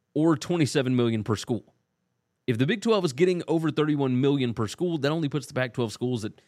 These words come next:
a little more than ten percent below the Big Twelve. Yeah, in, in that case, I don't think anybody's going anywhere.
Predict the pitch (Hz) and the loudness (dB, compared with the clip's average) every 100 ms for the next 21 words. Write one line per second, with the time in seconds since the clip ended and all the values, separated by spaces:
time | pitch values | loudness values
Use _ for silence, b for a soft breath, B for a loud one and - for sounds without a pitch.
0 | b b 113 139 151 139 139 113 143 135 | b b -4 0 2 2 2 0 -2 -2
1 | 110 123 98 107 110 104 95 - 165 - | -4 -6 -4 0 0 0 -4 -2 -4 -4
2 | - _ _ _ _ _ _ _ _ _ | -20 _ _ _ _ _ _ _ _ _
3 | _ _ - 113 131 131 151 202 208 156 | _ _ -8 -2 -2 0 2 2 0 0
4 | 131 170 156 127 117 110 98 110 107 170 | 0 0 0 2 2 0 0 -2 -2 -2
5 | 117 - | -6 -10